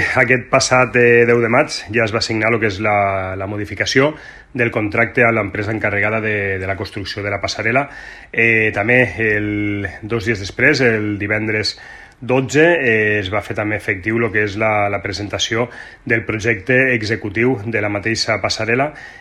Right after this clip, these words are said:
i ara estan el, els tècnics municipals, estan fent la revisió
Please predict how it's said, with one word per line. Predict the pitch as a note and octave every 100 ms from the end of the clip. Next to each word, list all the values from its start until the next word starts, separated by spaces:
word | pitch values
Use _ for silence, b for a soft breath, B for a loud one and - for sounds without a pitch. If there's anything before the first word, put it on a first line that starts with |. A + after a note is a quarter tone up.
| B
i | C3+ C#3 A#2+
ara | B2 C3
estan | - B2 B2 B2
el, | A#2+ A#2 A2 G#2 G2+ G2+ G2+ G#2
els | F#2 -
tècnics | A2+ A#2 G2+
municipals, | A2 G#2 G#2 C3 F3 C3+
estan | - A2 G#2+
fent | G2+ G#2+ G#2+
la | G#2
revisió | G#2 G2 C3 F#3+